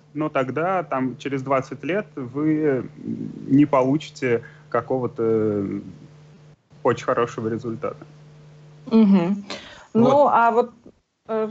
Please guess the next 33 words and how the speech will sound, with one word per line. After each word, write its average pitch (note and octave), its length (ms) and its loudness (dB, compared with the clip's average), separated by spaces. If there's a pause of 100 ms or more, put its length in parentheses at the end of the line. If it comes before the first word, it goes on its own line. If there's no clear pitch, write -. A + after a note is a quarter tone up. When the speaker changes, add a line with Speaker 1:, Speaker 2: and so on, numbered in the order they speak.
Speaker 2:
расскажи, A#3+ 500 0
да, G3+ 140 -2
пожалуйста, F#3 1200 -2
э, E3+ 140 -8 (500)
в-, F#3 320 -6
сколько A#3+ 380 2
денег F3 380 4
нужно F#3+ 320 0
для F#3+ 200 2
этого? E3+ 1700 0
Э, - 40 -6 (600)
нужно G3+ 360 6
только G#3+ 320 4
смотреть F#3+ 420 -2
на F#3 140 0
индексы G#3+ 480 0
или F#3 100 2
на F#3 80 -2
какие-то F3+ 360 -2
ещё E3+ 260 0
рынки? G3 320 2
Это D#3+ 260 0
же D#3+ 100 0
рынки, C4 360 2
да, D#3+ 160 2
называется, D3+ 560 -2
вот - 80 -8
то, - 100 -2
что - 200 -8
мы D3+ 140 -2
покупаем D3 600 -4
или F3 80 -4
продаём? D3+ 580 0